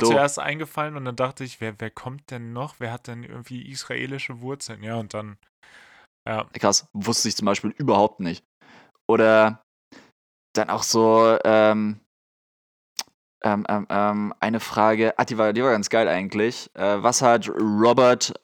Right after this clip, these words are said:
Speaker 1: Ballard, Bayard, äh, neunzehnhundertfünfundachtzig entdeckt, was, äh, dreiundsiebzig Jahre lang unentdeckt war? Oder was, äh, wessen, nee, wo die Location,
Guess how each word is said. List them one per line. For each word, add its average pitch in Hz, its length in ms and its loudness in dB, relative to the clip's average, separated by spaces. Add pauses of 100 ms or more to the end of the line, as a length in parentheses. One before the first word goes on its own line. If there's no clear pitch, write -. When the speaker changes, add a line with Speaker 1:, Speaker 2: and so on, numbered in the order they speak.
(1040)
Speaker 1:
Ballard, 151 600 4 (360)
Bayard, 117 600 4 (560)
äh, 113 120 4
neunzehnhundertfünfundachtzig 135 1040 0
entdeckt, 113 720 -2
was, 127 340 2
äh, 117 420 2 (720)
dreiundsiebzig 123 500 0
Jahre 131 200 6
lang 120 140 2
unentdeckt 110 560 -4
war? 87 280 -2 (100)
Oder 101 220 -2
was, - 340 0
äh, 107 340 -10 (540)
wessen, 113 460 -2
nee, 123 180 0 (240)
wo 120 80 -4
die 120 140 -2
Location, 139 840 0